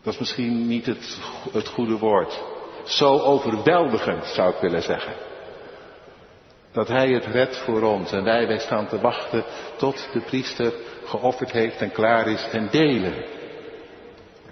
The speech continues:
in dat wat hij voor ons heeft. We kwamen met schuld naar de, de tempel en gingen in vrede naar huis. Zo gold dat voor Israël toen en daar. En nu,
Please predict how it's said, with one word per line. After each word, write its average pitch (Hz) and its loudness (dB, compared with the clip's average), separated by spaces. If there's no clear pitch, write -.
in 104 -4
dat 117 -2
wat 104 -2
hij 113 0
voor 107 -2
ons 104 -2
heeft. - -6
We 117 -2
kwamen 123 4
met 110 0
schuld 151 0
naar 123 0
de, 107 -2
de - -14
tempel 135 0
en 110 -2
gingen 107 -2
in 101 -2
vrede 113 0
naar 107 0
huis. 85 0
Zo 110 2
gold 113 0
dat 98 0
voor 104 -2
Israël 87 -2
toen 85 -2
en 98 -4
daar. 113 4
En 135 4
nu, 214 6